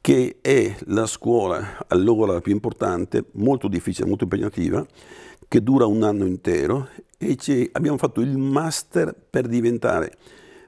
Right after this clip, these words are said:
piloti, collaboratori, sperimentatori e flight test engineer, c'è questo cappello importante. Come, come funziona? Cosa c'è? Cosa deve fare il pilota collaboratore sperimentatore?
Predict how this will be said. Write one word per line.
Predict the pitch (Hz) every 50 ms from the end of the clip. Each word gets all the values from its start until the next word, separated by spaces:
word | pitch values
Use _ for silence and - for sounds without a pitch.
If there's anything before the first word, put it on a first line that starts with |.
| _ _ _ _
piloti, | _ 110 110 107 107 117 131 139 147 - - - - 117 -
collaboratori, | - 101 107 110 107 98 101 147 143 127 -
sperimentatori | - - - - - 139 147 143 120 107 104 104 98 - 110 - - 123 113 104 104 107 117 151 180 165 - - - - _ _ _ _ _ _ _ _
e | - 139 139 139 - - _ -
flight | - - - 165 180 185 175 -
test | - - 113 - - -
engineer, | 120 107 110 - 107 95 90 85 85 90 85 92
c'è | 104 - 110 110 101 - - - - - _ _
questo | - 135 123 - - - 120 107
cappello | - 131 117 - - - 107 92 92 98
importante. | 98 98 - 101 92 - - 80 - - 80 82 - - - _ - - - - - - - - - - - - -
Come, | - 165 170 175 160 -
come | - 180 175 160
funziona? | - 143 139 135 117 - - 131 131 117 98 95
Cosa | - 123 120
c'è? | 110 - - 82 87 104 107 -
Cosa | - - 139 139 127
deve | 123 117
fare | - - 113 107 92
il |
pilota | 87 101 92 90 - 95
collaboratore | 95 90 92 98 98 95
sperimentatore? | - - - 85 85 98 - 82 85 -